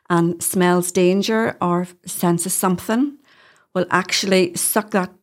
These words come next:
cu-, foal c-, cub back into her and will run maybe for twenty-four hours before she sits down to birth that bi-, cub again. And that is because if you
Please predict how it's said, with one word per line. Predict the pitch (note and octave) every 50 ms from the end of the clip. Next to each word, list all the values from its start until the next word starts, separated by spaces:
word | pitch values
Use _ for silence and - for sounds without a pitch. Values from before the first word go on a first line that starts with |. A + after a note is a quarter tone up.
| _
cu-, | - - G#3 - - _ _
foal | - - - F#3+ F#3+ F#3+ G3 G#3+ G#3
c-, | G3+ - - _ _ _ _ - - _ - E3+ -
cub | - - G3+ F#3+ F3+ -
back | - G3+ G#3+ G3+ -
into | - F#3 F3+ F3+ F#3 G#3+ G#3+
her | G#3+ G3+ G3 -
and | F#3 F3+ F3
will | F3+ F3
run | F3 F3 F3+ F3+ F#3 F#3 F#3 F#3+ F#3
maybe | F3+ F3+ F3+ F3+ F3
for | F3 - - F3 F3 F3 F3 F3 - -
twenty-four | - - F#3+ F#3 F3+ F3+ F#3 F3
hours | F3 F3 E3+ F3+ F3+ F3+ -
before | E3+ F3 - E3+ F3 F3
she | - F#3
sits | - E3+ - - -
down | - E3+ E3 E3 E3
to | E3 -
birth | - - E3+ E3 E3 -
that | G#2+ A2+ - -
bi-, | - - - _ - _ _ _ _ _ _
cub | - - F3 E3+ F3 - - _ _
again. | - E3+ - F3 E3+ E3+ F#3+ G3+ G3+ G#3 - - - - - - - _ _
And | - F3+ F3+ F#3
that | F3+ E3+
is | - F3+ -
because | - - F3+ F3 - - F3+ F3 E3+ E3+ E3+ - - - - - - _ _ -
if | E3+ - -
you | F#3 F3+ F#3